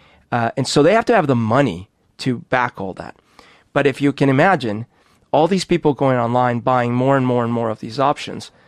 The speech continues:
someone has to be putting up the money to buy all those options. And so there is, uh, there is, they have reserves, cash reserves for buying, but that can be stressed in situations like that. Uh, the flip side is, and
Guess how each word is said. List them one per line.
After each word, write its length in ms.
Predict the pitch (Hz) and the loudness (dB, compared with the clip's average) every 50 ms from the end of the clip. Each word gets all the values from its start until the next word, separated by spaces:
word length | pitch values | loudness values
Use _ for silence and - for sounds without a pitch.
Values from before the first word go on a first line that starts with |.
| _ _ - | _ _ -14
someone 420 | - - - - 175 190 202 180 | -10 -4 0 2 2 4 4 4
has 240 | 160 147 147 135 - | 4 2 2 0 -2
to 80 | - 131 | -6 -6
be 140 | 120 120 | -6 -6
putting 340 | - - - 151 147 139 135 | -6 -2 0 0 2 2 2
up 140 | 131 127 - | 0 -2 -4
the 60 | 113 | -4
money 320 | 113 113 117 120 120 131 120 | -2 0 0 0 0 -2 -2
to 60 | 107 | -6
buy 260 | 113 - 107 104 104 | -4 -2 -2 -2 -2
all 140 | 101 98 104 | -2 -4 -6
those 200 | - 98 104 107 | -8 -10 -10 -8
options. 420 | 101 98 - - - - - - - _ _ _ _ _ _ _ _ _ _ _ _ - | -8 -8 -8 -10 -14 -14 -16 -20 -20 _ _ _ _ _ _ _ _ _ _ _ _ -6
And 160 | 113 117 110 | -6 -6 -6
so 400 | - - 123 117 113 113 113 - _ _ _ _ _ _ _ - | -4 -4 -2 0 0 -2 -4 -6 _ _ _ _ _ _ _ -6
there 220 | - 131 131 127 | -2 0 2 2
is, 300 | 127 123 123 113 104 - - - | 2 2 0 -2 -6 -10 -8 -6
uh, 440 | 120 110 107 107 107 104 104 127 - _ _ _ _ _ _ _ - | -4 -4 -4 -4 -4 -6 -8 -10 -12 _ _ _ _ _ _ _ -6
there 180 | - 127 127 | -2 0 2
is, 280 | 139 147 120 - - _ _ - | 2 2 0 -4 -16 _ _ -8
they 180 | 135 131 120 | -4 -2 -2
have 360 | 113 - 156 170 156 131 117 | 0 0 0 -2 -2 -4 -6
reserves, 680 | 110 113 104 - - - 175 180 160 117 110 117 - - | -6 -6 -4 -4 -2 0 2 2 2 2 0 -2 -8 -10
cash 360 | - - 123 143 175 - - | -6 -2 -2 -2 -2 -4 -6
reserves 460 | 95 95 - - 107 104 104 117 - - | -12 -12 -10 -10 -10 -10 -10 -12 -14 -18
for 180 | - - 127 | -14 -12 -12
buying, 460 | 101 107 110 117 117 95 87 101 113 - _ _ _ _ _ _ _ - | -6 -2 0 0 0 -2 -4 -8 -14 -16 _ _ _ _ _ _ _ -8
but 120 | 139 120 | -6 -2
that 200 | 143 151 156 160 | 0 0 0 0
can 140 | - 165 147 | 0 -2 0
be 100 | 131 120 | 0 -2
stressed 720 | 104 - - - - 147 127 110 - - - - - - _ _ _ _ - | -4 -6 -8 -4 -2 -2 0 0 -2 -8 -12 -14 -18 -20 _ _ _ _ -10
in 100 | - 117 | -10 -8
situations 640 | 104 - - 104 - - - 107 - - - 110 - | -8 -8 -8 -10 -8 -8 -10 -8 -10 -12 -14 -14 -14
like 160 | - 107 - | -16 -16 -14
that. 220 | - - - - _ _ _ _ _ _ _ _ _ _ - - _ _ _ _ - - | -14 -16 -16 -16 _ _ _ _ _ _ _ _ _ _ -20 -20 _ _ _ _ -2 0
Uh, 240 | 135 135 135 - - - - | 2 2 2 -2 -4 -16 -20
the 220 | - - - 120 | -14 -8 -8 -6
flip 260 | - - 180 220 220 | -2 2 0 0 2
side 260 | - - 156 127 117 113 | 0 0 0 0 0 0
is, 360 | 104 104 120 - - - - - | -2 -4 -4 -8 -10 -14 -12 -12
and 220 | 113 101 104 | -12 -12 -12